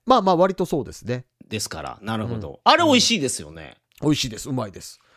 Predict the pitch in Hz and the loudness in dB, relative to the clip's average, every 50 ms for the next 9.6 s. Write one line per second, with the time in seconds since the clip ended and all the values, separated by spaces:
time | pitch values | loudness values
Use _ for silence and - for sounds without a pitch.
0 | _ _ _ - - 208 202 196 190 185 175 170 165 165 165 - 240 262 285 320 | _ _ _ -2 0 2 4 4 4 4 4 4 2 2 0 2 4 6 6 6
1 | 311 294 294 277 277 269 277 262 277 277 269 226 233 202 - - 123 113 101 82 | 6 6 6 6 6 4 4 4 4 4 4 4 4 2 2 -2 -6 -8 -10 -10
2 | 69 - - - 120 110 110 104 95 92 92 87 90 _ - 139 139 131 123 143 | -12 -14 -12 -10 -8 -6 -6 -6 -6 -6 -8 -10 -12 _ -4 -2 -2 0 -2 -2
3 | 147 - 113 - - 87 80 76 73 _ _ - - - _ _ _ - 165 - | -4 -4 -8 -10 -10 -16 -16 -16 -18 _ _ -20 -20 -20 _ _ _ 4 6 6
4 | - - 151 - - 131 131 - _ 127 - 117 - - - - - _ _ _ | 6 4 -2 -4 -4 -8 -8 -8 _ -12 -12 -12 -16 -16 -18 -18 -18 _ _ _
5 | _ _ _ _ _ _ _ _ _ _ _ _ _ _ _ _ _ _ - - | _ _ _ _ _ _ _ _ _ _ _ _ _ _ _ _ _ _ -14 -12
6 | - 214 214 208 190 - - - 156 - _ 120 120 120 117 107 - - _ _ | -10 -10 -10 -12 -14 -16 -18 -20 -20 -14 _ -6 -4 -4 -4 -6 -8 -14 _ _
7 | _ _ _ - 180 202 208 208 208 202 202 196 - - - 311 311 - 403 392 | _ _ _ -2 -2 -2 0 -2 -4 -4 -6 -10 -14 -4 -4 -4 -2 0 -4 -2
8 | 392 403 381 - - 135 127 147 180 196 202 196 - 208 170 127 113 113 117 113 | -2 -2 0 0 0 2 2 0 0 -2 -4 -6 -4 -4 -4 -4 -4 -6 -4 -4
9 | 117 113 110 107 107 107 107 107 104 104 101 - | -4 -6 -4 -6 -6 -6 -6 -6 -6 -8 -10 -12